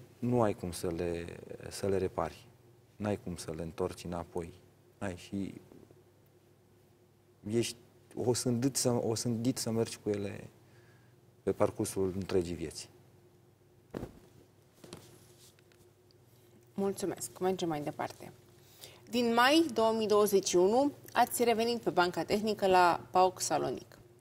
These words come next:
Speaker 2: „Viața în orașul grecesc v-a fost organizată de soție.” Vă citez: „Am trăit fiecare minut așa cum a organizat ea lucrurile.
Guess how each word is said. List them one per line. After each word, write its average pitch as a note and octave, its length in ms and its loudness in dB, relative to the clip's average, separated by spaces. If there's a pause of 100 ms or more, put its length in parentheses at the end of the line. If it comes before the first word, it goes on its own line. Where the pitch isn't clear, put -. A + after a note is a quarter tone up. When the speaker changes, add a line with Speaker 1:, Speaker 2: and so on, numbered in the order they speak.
(560)
Speaker 2:
„Viața G#3+ 440 6
în D3 120 -2
orașul D3+ 400 0
grecesc - 460 -4
v-a G#3 180 2
fost B3 260 -4
organizată G#3+ 680 -2
de G3 160 -2
soție.” A#3 640 -8 (100)
Vă F#3+ 100 0
citez: - 360 -6 (560)
„Am C4 160 2
trăit D4 280 4
fiecare C#4+ 360 4
minut A#3+ 360 2 (260)
așa B3 360 4
cum D4 140 2
a C4+ 120 4
organizat A3+ 520 2
ea A3+ 100 6
lucrurile. B2+ 560 0